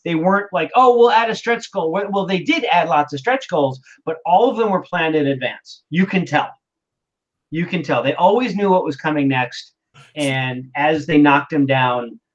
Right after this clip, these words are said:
uh, they were like, "And we've got three more at, that could come up if you do well. And hey, look, there's more." That's something that I'm not ready to do yet because it's just me. I don't have a staff.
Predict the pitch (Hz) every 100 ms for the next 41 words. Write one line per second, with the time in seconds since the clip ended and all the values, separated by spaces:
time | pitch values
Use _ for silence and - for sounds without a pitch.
0 | _ 131 123 120 135 135 139 131 131 247
1 | 277 262 247 220 - - 269 277 233 311
2 | 277 - - - 135 131 _ - 175 -
3 | 190 160 131 156 139 120 - 143 - 147
4 | 143 135 135 120 123 127 131 _ _ 208
5 | 247 151 233 - 156 147 208 220 - _
6 | _ 175 233 - 277 269 220 185 139 156
7 | 175 160 143 147 147 139 123 - 120 151
8 | 180 - 135 135 123 - - 139 - 120
9 | 135 127 123 131 127 117 - - 113 131